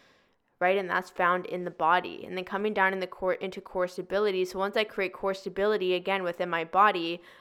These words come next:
I will be able to relax further into my identity, into my worthiness, my lovability, my sense of direction with my purpose. So this is, like, my physical experience. And so when I take this and I look at a business lens and I'm like, "Oh yeah,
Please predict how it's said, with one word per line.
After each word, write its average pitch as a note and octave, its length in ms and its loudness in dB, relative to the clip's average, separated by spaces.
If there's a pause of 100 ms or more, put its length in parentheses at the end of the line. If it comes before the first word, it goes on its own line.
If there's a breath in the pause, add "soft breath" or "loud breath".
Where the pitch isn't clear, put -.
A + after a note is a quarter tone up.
I - 60 0
will G3 140 2
be G3+ 100 2
able G#3 160 2
to A3 160 -6
relax F3+ 840 2 (680 soft breath)
further G#3+ 400 4
into A#3+ 420 0
my G3 220 2
identity, F3+ 840 -2 (560)
into A3 260 0
my G3+ 160 0
worthiness, F#3 640 -2
my F#3 120 -2
lovability, F3+ 680 0
my F3 140 -2
sense F3+ 300 -6
of G3+ 40 -12
direction E3+ 460 -2
with E3 180 -8
my D#3+ 120 -6
purpose. - 680 -6 (720 soft breath)
So A3 140 2
this A#3 240 4
is, C#4+ 100 -4
like, C#4+ 200 4
my G#3+ 160 2
physical A3 800 0
experience. F#3+ 600 -2
And G3 100 -8
so G#3+ 140 0
when G#3 100 2
I A3 120 4
take B3 340 -2
this F#3 240 0
and G3 100 -6
I F#3+ 40 0
look F#3+ 200 -2
at G3+ 80 -6
a G3 60 -4
business F#3 420 -6
lens F3+ 340 -2
and G3+ 60 -6
I'm F#3+ 140 -4
like, F3+ 360 -2
"Oh A#3+ 100 -2
yeah, G#3 420 2